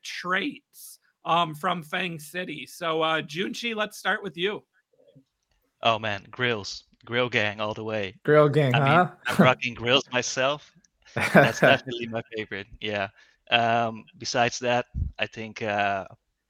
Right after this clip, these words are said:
Speaker 2: the fur coat is amazing. Um, and the Wild Fangs,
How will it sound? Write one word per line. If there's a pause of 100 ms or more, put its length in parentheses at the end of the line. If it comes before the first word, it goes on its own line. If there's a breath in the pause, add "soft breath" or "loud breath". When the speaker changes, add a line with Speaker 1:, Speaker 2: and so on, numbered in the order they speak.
(260)
Speaker 2:
the
fur
coat
is
amazing. (600)
Um, (640)
and
the
Wild
Fangs,